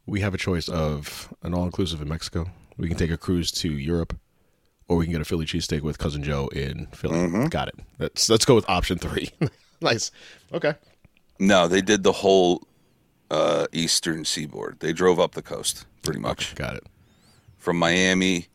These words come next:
Speaker 1: Right, Miami, we're
Speaker 2: Eventually
Speaker 1: gonna
Speaker 2: made their way. They drove up to Philly,
Speaker 1: To
Speaker 2: and then I
Speaker 1: Philly.
Speaker 2: met them in Philly, brought them to New York.
Speaker 1: Got it. Let's visit Newark.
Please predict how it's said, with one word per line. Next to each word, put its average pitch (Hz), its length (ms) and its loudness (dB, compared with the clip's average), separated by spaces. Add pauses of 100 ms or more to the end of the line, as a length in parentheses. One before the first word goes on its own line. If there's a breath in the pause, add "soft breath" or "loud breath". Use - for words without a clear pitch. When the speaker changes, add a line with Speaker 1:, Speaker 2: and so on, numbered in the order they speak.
(120)
Speaker 1:
Right, 71 160 -6
Miami, 87 380 0
we're 90 80 6
Speaker 2:
Eventually 87 280 2
Speaker 1:
gonna 87 40 2
Speaker 2:
made 85 220 2
their 85 140 4
way. 85 240 4
They 101 260 4
drove 95 320 4
up 92 160 4
to 85 100 -4
Philly, 95 440 4
Speaker 1:
To 67 60 -4
Speaker 2:
and 85 80 -2
then 82 120 -2
I 90 140 2
Speaker 1:
Philly. 85 120 2
Speaker 2:
met 82 140 0
them 85 180 0
in 80 80 -4
Philly, 82 360 2
brought 80 260 2
them 78 140 -8
to 80 100 -14
New 78 100 -8
York. - 240 -12 (160)
Speaker 1:
Got 69 200 -6
it. - 100 -14 (320)
Let's 73 100 -8
visit 78 240 -4
Newark. 113 460 -2